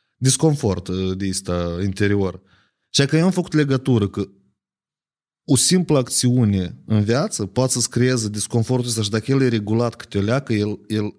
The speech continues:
așa ajunge de tare să amplifice și să afectează tot pe urmă.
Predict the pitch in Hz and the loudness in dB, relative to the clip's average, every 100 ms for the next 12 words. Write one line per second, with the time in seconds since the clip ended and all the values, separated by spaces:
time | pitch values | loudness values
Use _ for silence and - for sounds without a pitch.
0 | _ _ 107 - 135 139 120 113 104 - | _ _ -2 0 2 2 0 -4 -6 -4
1 | 107 95 - 95 95 120 131 - 104 - | -4 -2 -2 -4 -4 -6 -6 -10 -10 -14
2 | - - - - - - 135 107 - 110 | -8 -4 -2 -2 -4 -2 -2 -2 -4 -6
3 | - - 85 82 85 | -6 -10 -10 -10 -16